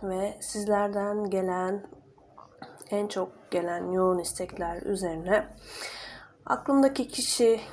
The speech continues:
geri dönecek mi? Ne zaman barış olacak? Benim hakkımda duygusu, düşüncesi nedir? Ve aklımdaki kişiden duymam gereken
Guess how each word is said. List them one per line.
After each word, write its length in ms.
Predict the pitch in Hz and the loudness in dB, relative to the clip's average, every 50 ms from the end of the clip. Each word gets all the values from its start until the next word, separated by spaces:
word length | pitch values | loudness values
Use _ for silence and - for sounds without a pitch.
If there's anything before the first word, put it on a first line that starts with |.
| - - - | -14 2 6
geri 260 | 220 220 214 214 214 | 8 8 8 6 4
dönecek 600 | 220 214 214 214 214 208 214 220 220 220 220 - | 4 4 6 4 4 4 4 2 2 2 0 0
mi? 280 | 202 196 190 190 196 196 - - - - - - | 2 2 2 2 0 -4 -8 -14 -16 -12 -2 2
Ne 120 | 220 220 | 4 4
zaman 400 | 214 220 214 208 208 202 202 196 | 6 6 6 6 6 4 4 2
barış 280 | 196 190 185 190 - - | 2 0 0 -2 -4 -2
olacak? 680 | 202 208 208 202 202 208 202 202 202 - - - - - | 2 2 2 4 6 4 4 4 2 -2 -10 -12 -14 0
Benim 260 | - 202 208 214 214 | 2 4 6 6 6
hakkımda 600 | 208 196 190 196 - - 190 185 185 185 180 185 | 4 2 0 -2 -6 -6 -4 -2 -2 -2 -2 0
duygusu, 640 | 208 208 208 202 185 190 185 - - 185 180 180 180 190 | 4 4 4 4 4 0 -4 -4 -4 -2 -4 -4 -2 0
düşüncesi 600 | 208 214 214 - 208 185 165 170 160 - - 175 185 | -2 -2 0 0 -2 -2 -2 -2 -4 -4 -4 -2 0
nedir? 460 | 202 208 196 196 190 196 196 - - - - - - - - - - | 0 2 2 2 0 0 -2 -4 -14 -18 -18 -18 -16 -16 -12 -2 -2
Ve 80 | 208 - | 2 4
aklımdaki 640 | 214 220 214 - 226 226 233 226 220 220 214 208 | 4 4 2 0 -2 0 0 0 0 -2 -6 -8
kişiden 680 | - - 226 214 - 226 202 208 190 190 196 202 196 - - - - | -6 -8 -6 -6 -4 0 2 2 2 2 2 0 -4 -10 -18 -14 0
duymam 460 | - 220 220 208 202 196 196 196 202 | 4 6 6 6 6 4 4 4 2
gereken 680 | 196 208 196 196 190 190 - 196 180 180 190 196 - - | 2 2 2 0 0 -2 0 0 0 0 0 -4 -8 -16